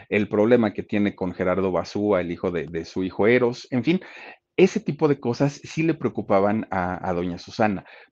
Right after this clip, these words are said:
porque por la vida de ella, de ella como tal, prácticamente la tenía resuelta. Además, ella y Paulina siempre fueron muy unidas, siempre, siempre, siempre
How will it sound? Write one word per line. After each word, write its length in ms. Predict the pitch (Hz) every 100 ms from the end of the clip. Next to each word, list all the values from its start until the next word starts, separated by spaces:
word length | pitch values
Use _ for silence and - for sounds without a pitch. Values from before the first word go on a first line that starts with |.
| -
porque 300 | 123 - 135
por 220 | - 113
la 140 | 117
vida 280 | 117 190 240
de 140 | 214 107
ella, 400 | 101 95 123 -
de 180 | 98 104
ella 280 | 127 156 -
como 260 | 107 90
tal, 240 | - 107 135
prácticamente 760 | 113 - - 120 104 104 120
la 180 | 110 92
tenía 420 | 98 101 107 123
resuelta. 760 | 107 - 101 - 165 330 311 143 _ - - - - _ _
Además, 640 | - 120 135 147 165 - _ _ _ _ -
ella 440 | 147 131 117 113 -
y 100 | 107
Paulina 460 | 101 98 113 123
siempre 300 | 123 127 123
fueron 220 | - 117 123
muy 200 | 117 110
unidas, 580 | 110 120 90 - - -
siempre, 720 | - 151 156 139 131 - 127
siempre, 380 | - 98 98 95
siempre 340 | 107 98 -